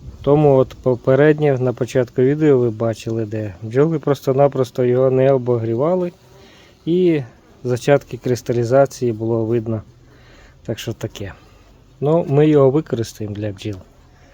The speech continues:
Так і так, хлопці, на закінчення. Всі, хто не вспів,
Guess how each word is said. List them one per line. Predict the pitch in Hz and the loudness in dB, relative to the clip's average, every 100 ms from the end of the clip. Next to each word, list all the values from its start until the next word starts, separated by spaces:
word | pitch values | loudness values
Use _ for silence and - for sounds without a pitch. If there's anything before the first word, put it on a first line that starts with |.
| _ _ - _ _ _ | _ _ -20 _ _ _
Так | 143 165 143 143 | 6 6 6 -2
і | 147 | 0
так, | 156 139 | 4 4
хлопці, | - 127 - 127 | 2 -4 -2 -2
на | 135 143 | 2 2
закінчення. | 135 131 139 123 - 117 117 92 - - - _ _ _ _ _ - | 0 -2 -2 -4 -6 -8 -8 -10 -18 -20 -20 _ _ _ _ _ -14
Всі, | - 175 180 | -2 2 2
хто | - 165 | 6 6
не | 156 | 6
вспів, | 156 - - 156 123 | 4 0 -2 2 2